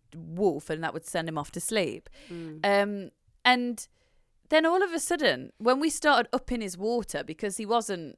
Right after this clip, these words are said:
Speaker 1: he was constipated for a few days, bless him. So I upped his water to try and help with that, and it worked.
Speaker 2: Yeah.
Speaker 1: Second, we upped his water, which he loves. He just doesn't want his bottle. So it's, we've had a few nights now where he's just not had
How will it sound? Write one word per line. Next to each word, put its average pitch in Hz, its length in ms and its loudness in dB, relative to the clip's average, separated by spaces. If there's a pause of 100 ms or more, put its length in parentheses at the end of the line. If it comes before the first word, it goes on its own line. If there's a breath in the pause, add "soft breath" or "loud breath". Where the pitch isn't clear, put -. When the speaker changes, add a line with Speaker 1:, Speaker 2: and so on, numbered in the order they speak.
(160)
Speaker 1:
he 202 60 -8
was 185 140 -8
constipated 185 480 -4
for 160 100 -8
a 151 40 -10
few 151 180 -10
days, 139 160 -8
bless - 200 -10
him. 143 60 -16
So 165 180 -2
I 170 140 4
upped 247 260 0
his 165 160 -4
water 175 380 -4
to - 140 -16
try 151 200 -4
and 147 80 -6
help 165 160 -4
with - 120 -12
that, 147 100 -4
and 139 80 -6
it - 80 -10
worked. 131 480 -4 (340 loud breath)
Speaker 2:
Yeah. 180 180 -12
Speaker 1:
Second, 277 360 2
we 277 160 6
upped 247 160 -2
his 196 140 -6
water, 220 200 4
which 151 220 -6
he 180 120 -10
loves. 165 760 -4 (280)
He 208 140 -6
just 185 160 -10
doesn't 190 240 -6
want 175 220 -6
his 160 340 -10 (260)
bottle. 147 480 -2 (300 soft breath)
So 196 440 2 (600)
it's, - 240 -2 (100)
we've 240 140 -2
had 254 160 4
a 202 40 -2
few 254 220 -4
nights 240 300 0
now 180 140 0
where 160 140 0
he's 165 120 -6
just - 320 -6 (160)
not 196 380 4
had - 380 0